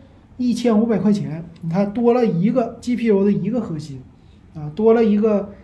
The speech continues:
千兆以太网的接口，多了一个键盘，别的方面差不多啊，差别不太大。然后再贵的就是一万两千九百九十九，它的存储是二，五百一十二兆，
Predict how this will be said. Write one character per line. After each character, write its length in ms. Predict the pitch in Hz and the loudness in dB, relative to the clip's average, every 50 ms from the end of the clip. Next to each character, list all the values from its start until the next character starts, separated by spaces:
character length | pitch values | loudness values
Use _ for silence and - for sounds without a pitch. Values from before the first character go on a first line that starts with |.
| - - - | -20 -20 -18
千 300 | - - 233 226 220 214 | -6 0 0 2 2 2
兆 240 | 240 240 214 180 165 | 2 0 0 0 -2
以 40 | 170 | 0
太 160 | 175 214 208 | 0 0 0
网 240 | 196 185 - - 151 | 0 -2 -4 -8 -10
的 160 | 151 147 147 - - - - | -10 -10 -10 -12 -16 -20 -8
接 160 | - 240 247 | -2 -2 -2
口， 180 | - 202 196 - 185 147 143 - - - - - - - - - - - - - - - - - - - - - - - - - - - | -2 -4 -8 -10 -10 -12 -14 -14 -18 -20 -20 -20 -20 -20 -20 -20 -20 -20 -20 -20 -20 -20 -20 -20 -20 -20 -20 -20 -20 -20 -20 -20 -12 0
多 180 | - 226 226 226 | 4 6 6 6
了 120 | 233 226 | 6 4
一 120 | 208 196 | 2 2
个 140 | 208 220 214 | 2 2 0
键 180 | - - 262 214 | 2 0 0 0
盘， 400 | 165 151 139 143 151 170 190 190 - - - - - - - - - | -2 -4 -10 -10 -10 -8 -8 -10 -12 -16 -20 -20 -20 -20 -20 -14 -2
别 180 | 185 190 214 | 0 2 2
的 60 | 254 | 2
方 180 | 226 226 208 190 | 2 0 0 2
面 300 | 196 202 196 190 - - - - - - - - | 0 0 0 -4 -6 -10 -16 -20 -20 -20 -20 -20
差 180 | - - 202 185 | -12 -8 -8 -6
不 80 | 156 | -6
多 160 | 147 143 - - - - - - - | -8 -10 -14 -16 -20 -20 -20 -20 -20
啊， 180 | - 143 131 - - - - | -18 -18 -16 -18 -20 -20 -20
差 220 | - - 190 185 | -14 -12 -12 -10
别 160 | 165 170 165 | -8 -8 -8
不 180 | 156 151 147 147 | -8 -8 -12 -14
太 180 | 156 180 175 156 | -12 -10 -8 -8
大。 240 | 165 185 - - - - - - - - - - - - - - - - | -8 -10 -12 -14 -18 -20 -20 -20 -20 -20 -20 -20 -20 -20 -20 -20 -10 0
然 140 | 196 208 | 2 2
后 60 | 240 233 | 2 6
再 180 | - 311 277 | 8 8 8
贵 240 | 247 220 294 285 254 | 8 4 0 0 2
的 140 | 202 190 185 | 2 2 2
就 100 | 196 208 | 2 0
是 140 | 185 196 175 | -4 -4 -4
一 100 | 165 175 | -2 0
万 160 | 220 247 226 | 0 0 0
两 140 | 190 165 - | -2 -4 -4
千 180 | - 190 190 | -4 -4 -2
九 100 | 190 202 | -2 -2
百 140 | 196 202 196 | -2 -2 -2
九 60 | 180 | -4
十 140 | 160 156 175 | -4 -6 -6
九， 160 | 175 185 185 - - | -6 -8 -8 -10 -12
它 120 | - 196 202 | -6 -4 -2
的 120 | 214 220 | -2 -2
存 200 | 202 - 202 220 | 0 0 0 0
储 200 | 226 220 196 165 | 0 -2 -6 -8
是 280 | 165 - 175 170 170 170 | -8 -6 -6 -6 -6 -6
二， 100 | - 214 | -6 -8
五 160 | 202 190 180 208 | -6 -6 -4 -2
百 120 | 208 190 | 0 0
一 60 | 165 165 | 0 -2
十 100 | 170 190 | -2 -2
二 160 | 202 202 170 | -2 -2 -2
兆， 180 | 156 156 160 | -4 -8 -12